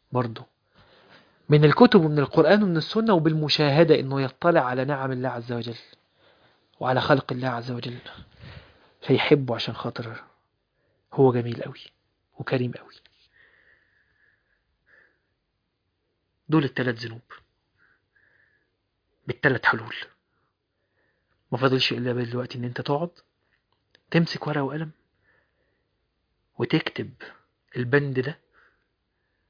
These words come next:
اعرف الذنب وانسفه،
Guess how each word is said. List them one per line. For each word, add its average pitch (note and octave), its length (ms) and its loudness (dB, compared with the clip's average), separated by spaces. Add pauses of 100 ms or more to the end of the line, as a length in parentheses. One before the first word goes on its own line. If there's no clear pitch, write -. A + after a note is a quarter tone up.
(460)
اعرف C3+ 760 0 (260)
الذنب B2+ 500 -4 (540)
وانسفه، C3+ 800 -4